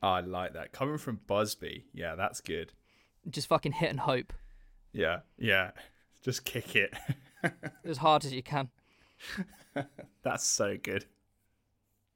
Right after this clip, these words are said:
Speaker 2: Trautmann did get called up for the German national team, but not as a player. The West Germany boss had a rule that only players playing within the German leagues could earn a call-up. So Bert was brought on as a translator for the team,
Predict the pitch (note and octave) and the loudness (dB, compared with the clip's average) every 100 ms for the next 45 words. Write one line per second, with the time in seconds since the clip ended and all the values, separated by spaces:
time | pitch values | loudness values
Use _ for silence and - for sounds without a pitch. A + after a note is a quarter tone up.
0 | _ _ _ _ _ _ _ _ - - | _ _ _ _ _ _ _ _ 0 10
1 | G#3 B3 A#3+ D#3 F#3 G3 - E3+ - E3+ | 10 10 4 4 6 6 6 0 0 -2
2 | D3+ D#3 - E3 - D#3 D3 D3 C#3+ C#3+ | 2 0 0 -4 -2 2 2 0 0 -2
3 | - D#3 C#3+ D#3 C#3+ F3 - C#3 D3 D#3 | -2 -6 -2 -2 -2 -4 -4 -2 4 4
4 | - D3+ B2+ - C3+ F#2+ C3+ - _ _ | 4 -2 -6 0 0 0 -4 -10 _ _
5 | _ _ _ _ - - - D#3 F#3+ G#3 | _ _ _ _ -20 -2 2 6 6 6
6 | - G#3+ F#3+ F3+ C#3+ D#3 C#3 - D#3 C3+ | 6 6 6 4 6 4 4 0 0 2
7 | F#3 D#3 C#3 - - E3+ G3 F#3 F3 C#3+ | 2 2 0 0 4 4 4 2 2 4
8 | D3+ - D3+ C#3+ C#3 C#3+ D3 D#3+ D#3 C3 | 2 0 -2 0 0 2 4 4 2 2
9 | D#3+ E3 D#3 B2+ B2 B2+ - D3 - C3+ | 4 4 2 0 -2 -2 -4 -4 -2 -2
10 | B2+ B2 - C#3+ C3+ D2 - - - - | -2 -2 -4 -4 -4 -6 -8 -12 -12 -20
11 | - - - C3+ E3+ F3 D#3+ D#3+ E3+ F3 | -20 -2 2 4 6 6 4 -2 2 4
12 | - C#3 C#3 C#3 C#3+ - C#3+ C#3 C#3 D3 | 4 2 0 -4 -4 -2 -2 0 2 2
13 | C#3 C#3 B2+ B2+ B2+ - C3 C3 | 2 -2 -2 -6 -6 -4 -4 -4